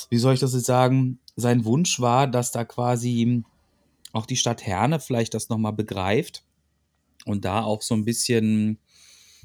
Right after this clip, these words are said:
äh, bei der Vergabe, äh, der Fläche vielleicht auch nochmal ein bisschen, mm, ja, wie soll ich sagen, mehr auf den Veranstalter zugeht, weil man muss natürlich auch ganz klar sagen,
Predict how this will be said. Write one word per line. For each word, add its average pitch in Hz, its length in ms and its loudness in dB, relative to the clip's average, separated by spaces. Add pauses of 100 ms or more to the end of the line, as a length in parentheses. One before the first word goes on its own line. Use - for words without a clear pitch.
(240)
äh, 104 180 0
bei 104 160 -2
der 107 120 0
Vergabe, 117 840 0
äh, 107 120 -2
der 107 120 -2
Fläche 107 420 -2
vielleicht 107 360 -4
auch 104 140 -8
nochmal 104 220 -2
ein 101 60 -10
bisschen, 101 720 -4 (1200)
mm, 107 400 2
ja, 110 200 2
wie 110 40 -2
soll 113 160 2
ich 104 80 -2
sagen, 110 540 0
mehr 117 680 6
auf 123 300 0
den 123 200 0
Veranstalter 110 640 -4
zugeht, 123 400 -2
weil 110 100 0
man 113 140 0
muss 139 140 -2
natürlich 123 280 -6
auch 113 100 -8
ganz 110 220 -6
klar 113 180 -4
sagen, 113 460 -2